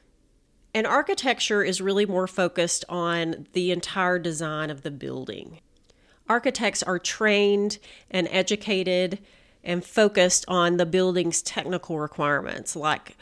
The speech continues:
form, the materials used, the climate, the lighting, the flooring, the ventilation, all of those elements that go into constructing a building. They are a bit less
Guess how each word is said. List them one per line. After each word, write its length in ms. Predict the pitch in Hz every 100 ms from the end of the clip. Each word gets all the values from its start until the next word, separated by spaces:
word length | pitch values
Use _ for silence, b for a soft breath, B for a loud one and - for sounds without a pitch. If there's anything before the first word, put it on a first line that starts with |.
| b
form, 720 | - - 220 196 156 143 143 -
the 100 | 165
materials 680 | 170 180 - 208 196 175 165
used, 340 | 156 143 143 -
the 60 |
climate, 520 | - - 180 175 151
the 80 | 170
lighting, 400 | 165 165 160 147
the 80 | 160
flooring, 460 | - 175 160 156 156
the 60 |
ventilation, 800 | 147 156 151 160 165 - 147 143
all 360 | - 170 185 190
of 160 | 170
those 500 | 165 165 165 165 - B B B B -
elements 500 | 208 220 185 160 -
that 180 | 180 165
go 220 | 175 170
into 520 | 165 165 170 175 165
constructing 800 | - 175 - - 165 - 160 160
a 60 | 156
building. 640 | 151 143 143 - - 196 - - - _ _ b b -
They 180 | 202 208
are 160 | 220
a 80 | 208
bit 220 | 196 190
less 600 | 185 196 226 247 277 -